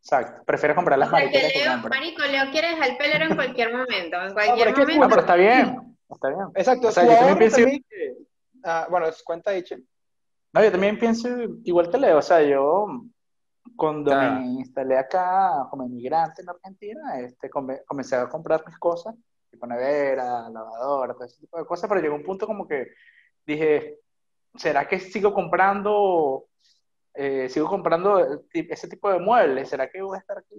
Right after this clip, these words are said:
Speaker 1: un pa-, a plazo, a un plazo largo?". Entonces, eh, ahorita estoy en una etapa en stand-by como que, bueno, no, no lo sé, este, vamos a invertir el dinero en otra, en otra parte,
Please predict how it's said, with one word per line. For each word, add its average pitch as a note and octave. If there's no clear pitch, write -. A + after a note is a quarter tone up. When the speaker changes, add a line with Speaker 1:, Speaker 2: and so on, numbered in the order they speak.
Speaker 1:
un F#3
pa-, -
a A#3
plazo, G3+
a F3+
un D3
plazo F3
largo?". D3
Entonces, F#3+
eh, E3
ahorita E3
estoy G3
en G3+
una G#3
etapa G#3
en G#3
stand-by D3+
como A3+
que, D#3
bueno, C#3
no, D#3
no D#3+
lo F#3+
sé, D3+
este, C#3
vamos C3+
a F3+
invertir E3
el F3
dinero D3+
en F3
otra, E3
en C#3
otra D3
parte, A#3